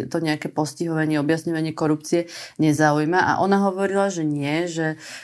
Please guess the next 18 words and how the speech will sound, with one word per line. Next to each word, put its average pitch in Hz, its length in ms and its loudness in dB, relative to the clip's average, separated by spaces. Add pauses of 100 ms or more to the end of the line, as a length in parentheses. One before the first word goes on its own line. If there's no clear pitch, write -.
(160)
že 156 320 2
podľa 165 320 0
nej 170 180 0 (220)
tr-, 170 160 -6
korupcia 180 480 0
trápi 147 400 2
aj 151 80 0
voličov 165 320 -4
Smeru, 160 320 -2
ale 160 160 4
možno 160 480 0
migranti 170 480 0
boli 160 480 0
pre 165 240 -2
nich 165 160 -4
v - 80 -20
tej 165 160 2
chvíli 180 260 0